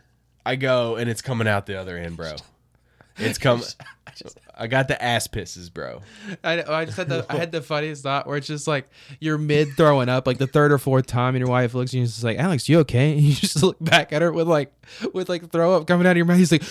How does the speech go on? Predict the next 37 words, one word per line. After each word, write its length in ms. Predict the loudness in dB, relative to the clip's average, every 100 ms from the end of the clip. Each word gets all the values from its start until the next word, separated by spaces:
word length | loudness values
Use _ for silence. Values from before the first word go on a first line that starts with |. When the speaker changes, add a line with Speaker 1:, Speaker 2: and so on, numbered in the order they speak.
| -2 6
Speaker 2:
"I've 220 | 8 10
been 180 | 8 10
poisoned." 720 | 10 12 10 8 6 2 0
Speaker 1:
Yeah, 200 | -2 2
Speaker 2:
As 200 | 2 4
you're 120 | 4
just, 160 | 4 4
Speaker 1:
basically. 40 |
Speaker 2:
like, 80 | 4
staring 440 | 2 2 2 2 2
at 120 | 0
her, 80 | 0
and 60 |
Speaker 1:
Yeah. 100 | 0
Speaker 2:
she's 40 | 0
just, 60 |
like, 200 | -2 -4 -6
thinking 240 | -10 -10 -6
you're 100 | -6
rabid. 460 | -6 -4 -2 -2 -2
Oh 160 | -2
my 140 | -2 -6
God, 140 | -8
it'd 100 | -8
be 80 | -10
so 160 | -6 2
Speaker 1:
I 80 |
would 140 | 4 4
Speaker 2:
funny. 100 | 4
Speaker 1:
say 200 | 4 6
after 280 | 4 2 -2
about 240 | 0 0
the 100 | 0
fourth 340 | -2 -2 -2
time, 280 | -2 -4 -2
she's 300 | -4 -6 -6
concerned, 580 | -6 -8 -8 -10 -12 -20